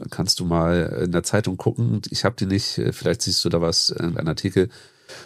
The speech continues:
Dann habe ich ihm das rübergeschickt und, äh, wir waren da beide der Meinung, das könnte tatsächlich was sein, die Geschichten passen.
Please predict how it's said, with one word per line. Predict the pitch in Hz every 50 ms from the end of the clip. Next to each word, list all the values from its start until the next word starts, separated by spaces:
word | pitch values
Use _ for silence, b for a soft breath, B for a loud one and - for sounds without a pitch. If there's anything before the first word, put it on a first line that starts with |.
| B
Dann | - - 90 95
habe | 101
ich | 107 107
ihm | 104
das | 98 95 - -
rübergeschickt | 123 151 143 107 104 - - - 151 - - - - -
und, | - 98 101 107 104 98 - -
äh, | 98 104 101 98 98 95
wir | 98 92 95 92
waren | 95 92 107
da | 101
beide | 90 92 80 95 101 104
der | 95 95
Meinung, | 85 82 80 85 92 98 98 98
das | - 101 - - -
könnte | - - - 123 110 - 131 120
tatsächlich | 123 - - - - - - - - 95 90 - 85
was | 85 - -
sein, | - 80 87 104
die | 107 85
Geschichten | - - - - 95 98 - - - - -
passen. | - - - 104 - - - 123